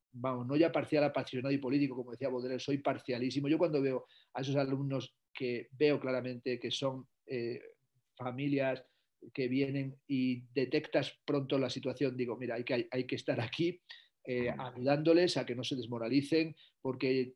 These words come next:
Speaker 1: es un contexto muy difícil, es decir, no, no vinieron con un camino asfaltado, no llegaron, eh, con el cochecito ya de papá, no llegaron con, con la tarjeta V I P, sino que tuvieron que hacer un camino muy difícil a través. En nuestro país todavía la escuela pública,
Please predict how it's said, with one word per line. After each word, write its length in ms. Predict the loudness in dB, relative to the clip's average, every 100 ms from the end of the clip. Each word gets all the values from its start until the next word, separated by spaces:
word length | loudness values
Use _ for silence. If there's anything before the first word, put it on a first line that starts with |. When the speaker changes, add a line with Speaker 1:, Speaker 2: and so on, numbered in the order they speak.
| -6
Speaker 1:
es 160 | -4
un 60 | -2
contexto 380 | -2 -4 -6 -6
muy 120 | -8
difícil, 400 | -10 -12 -10 -6
es 80 | -6
decir, 180 | -6 -6
no, 240 | -2 -2
no 160 | -2 0
vinieron 460 | 0 0 0 -2 -4
con 160 | -6
un 80 | -4
camino 360 | -4 -4 -6 -8
asfaltado, 580 | -6 -2 4 4 4
no 120 | 2 0
llegaron, 460 | -2 -2 -2 -4 -6 _ _ -4
eh, 360 | -2 2 2
con 200 | 0 -2
el 80 | -2
cochecito 580 | -2 -2 -2 -2 -2 0
ya 140 | 0
de 80 | 0
papá, 500 | -2 -2 2 2 2
no 120 | 0
llegaron 480 | -2 0 0 0 -2
con, 340 | -2 -2 -2 -12 _ _
con 220 | -4 -2
la 120 | -2
tarjeta 440 | -2 -4 -2 0 0
V 160 | 2
I 40 | 0
P, 300 | 2 2 0
sino 220 | -4 -4
que 80 | -2
tuvieron 200 | -2 0
que 80 | -2
hacer 140 | -4
un 80 | -4
camino 320 | -4 -4 -4
muy 120 | -4
difícil 420 | -4 -6 -4 -2 -4
a 80 |
través. 420 | -4 -2 0 -2 -6 _ -12
En 80 | -6
nuestro 260 | -2 2 4
país 160 | 4
todavía 220 | 6 6
la 40 | 4
escuela 380 | 4 4 6 6
pública, 640 | 4 6 6 6 6